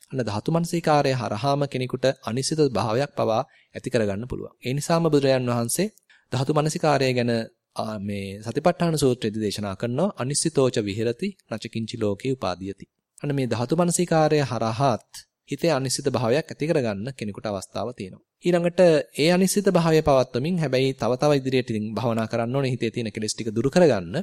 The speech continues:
හැබැයි මේ භාවනාවක් කිසිසේත්ම තවත් භාවනාවකට දෙවෙනි නෑ. ඒ නිසා අපි මේ දකින, අද වුණත් අත් දකින අපි මේ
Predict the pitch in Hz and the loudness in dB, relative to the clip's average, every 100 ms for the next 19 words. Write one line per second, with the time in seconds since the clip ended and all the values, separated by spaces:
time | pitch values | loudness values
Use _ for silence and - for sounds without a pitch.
0 | - _ _ - _ - 131 131 120 151 | -8 _ _ -20 _ -2 0 0 0 2
1 | 180 180 - - 110 139 151 139 113 101 | 2 2 -4 -6 -2 2 2 2 2 2
2 | 101 113 - - _ 120 - 165 156 120 | 0 -2 -8 -20 _ -8 -4 2 4 2
3 | - 117 156 156 _ _ _ 120 131 151 | 0 -2 -2 -6 _ _ _ 2 2 2
4 | 151 135 131 123 131 147 120 101 113 95 | 0 0 0 2 0 0 0 0 -2 -6
5 | - _ _ _ _ 117 113 139 131 110 | -12 _ _ _ _ -6 -2 0 0 -2
6 | - 147 147 - _ - 110 135 160 156 | -2 -2 -2 -4 _ -8 -2 0 2 2
7 | 160 160 160 - _ _ _ - 110 143 | 2 2 0 -4 _ _ _ -6 2 4
8 | 165 185 143 131 127 123 107 95 110 110 | 4 2 -2 0 0 0 -2 -2 -4 -2
9 | 127 | -2